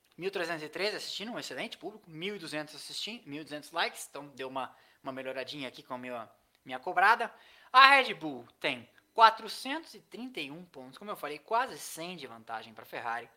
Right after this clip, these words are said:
trezentos e trinta e quatro. É uma senhora vantagem, e como eu falei também, já tem, a, nesse ritmo, a Fe-, a Mercedes vai passar.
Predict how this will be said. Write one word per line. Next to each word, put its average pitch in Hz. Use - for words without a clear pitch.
trezentos 151
e 131
trinta 143
e 104
quatro. 117
É 151
uma 160
senhora 135
vantagem, 139
e 170
como 233
eu 180
falei 147
também, 135
já 190
tem, 196
a, 165
nesse 202
ritmo, 156
a 131
Fe-, 151
a 151
Mercedes 151
vai 131
passar. -